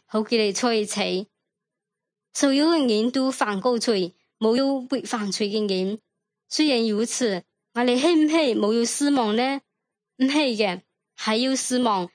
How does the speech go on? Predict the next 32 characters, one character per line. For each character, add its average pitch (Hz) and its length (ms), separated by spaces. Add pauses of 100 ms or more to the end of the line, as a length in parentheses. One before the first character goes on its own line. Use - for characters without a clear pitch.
(120)
请 220 260
听 247 300
见， 202 260 (340)
在 311 200
神 262 160 (100)
嘅 254 180
眼 196 300
里， 185 240 (220)
我 208 80
哋 208 420
唔 320 220
只 247 260
像 269 260
杀 320 200
头， 214 180
而 220 720
且 262 180
还 220 200
像 269 280
腐 214 280
烂 202 240
嘅 220 120
东 240 300
西， 233 400 (380)
随 262 240
时 226 340
我 214 80
哋 220 260
成 214 280
为 208 180
咁 190 240
样。 190 300